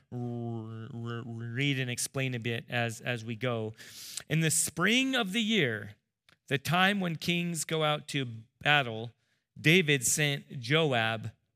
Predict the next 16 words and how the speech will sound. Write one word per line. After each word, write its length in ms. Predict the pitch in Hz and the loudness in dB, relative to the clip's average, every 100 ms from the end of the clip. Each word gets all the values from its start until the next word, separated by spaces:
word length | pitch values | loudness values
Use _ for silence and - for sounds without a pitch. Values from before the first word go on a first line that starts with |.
| _ _ _ _ _ _ _ - - - | _ _ _ _ _ _ _ -14 -8 4
and 220 | 156 156 | 4 4
his 300 | 156 139 - | 2 0 -4
servants 500 | - 170 160 147 135 | -4 -2 0 0 -2
with 200 | 143 165 | -2 -2
him 220 | 143 123 120 | 0 -2 -2
and 120 | 123 | -6
all 380 | 156 151 156 156 | -2 2 2 2
Israel, 580 | 170 151 135 139 127 113 - - | 0 -2 0 0 0 -2 -8 -10
and 140 | 127 151 | -2 4
they 120 | 156 | 4
ravaged 760 | 127 131 160 185 147 147 131 | 4 2 4 4 2 -2 -2
the 160 | 131 151 | -4 2
Ammonites 600 | 170 156 127 117 120 - | 2 2 0 -2 -2 -2
and 160 | 143 139 | -4 -2
besieged 600 | 127 - 160 175 143 123 | 0 0 0 -2 -4 -2
Rabbah 540 | 160 123 120 110 107 | -2 0 2 2 -2